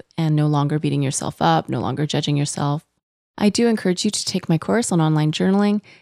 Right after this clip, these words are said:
It's called Journaling Pod, and you can find it at journalingpod dot com. I include twelve guided journaling templates that help you reflect,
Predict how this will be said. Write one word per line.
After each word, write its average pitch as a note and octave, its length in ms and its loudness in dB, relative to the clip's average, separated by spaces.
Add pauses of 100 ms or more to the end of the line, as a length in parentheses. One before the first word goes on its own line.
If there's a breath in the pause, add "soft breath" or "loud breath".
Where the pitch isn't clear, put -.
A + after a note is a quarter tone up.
It's - 180 -2
called E3+ 220 2
Journaling C#3 380 0
Pod, G#3 400 0
and F3 120 2
you E3+ 60 0
can E3+ 140 -2
find D3+ 320 0
it G3 80 0
at - 100 -4
journalingpod E3 580 0
dot - 200 -4
com. F3 320 -2 (400 soft breath)
I - 80 2
include A3 600 2 (160)
twelve A#3+ 360 0 (180)
guided F#3+ 340 2
journaling E3+ 360 2
templates A3+ 680 -2
that F#3 160 -2
help - 320 -6
you F#3 100 0
reflect, F3 560 -2